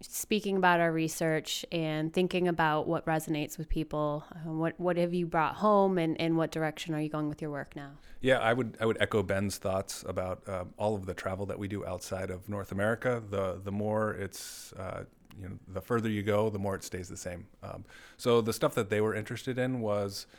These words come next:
Speaker 2: uh, related to how do small credit unions thrive, and we've done a lot of research,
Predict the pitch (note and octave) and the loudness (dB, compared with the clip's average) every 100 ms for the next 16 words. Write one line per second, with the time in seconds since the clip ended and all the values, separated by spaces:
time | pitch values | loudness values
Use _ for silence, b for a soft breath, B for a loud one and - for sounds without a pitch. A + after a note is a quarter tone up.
0 | B B E2+ F#2 F2 A2+ A2 A2 G#2+ G2 | B B -12 -10 -6 -2 0 0 -2 -4
1 | A2 G#2 G2+ F#2+ D3 D3 - G2+ G2 G#2+ | -4 -2 -2 -2 -4 -4 -2 -2 0 -4
2 | F#2 G2 F#2+ F#2 - F#2 G#2 B2 - - | -2 -4 -6 -8 -8 -6 -6 -6 -12 -10
3 | G2+ - G#2 G#2 G2 G#2+ F#2+ G#2 G2+ G2+ | -10 -6 -6 -4 -6 -6 -6 -6 -6 -8
4 | F#2+ - | -10 -14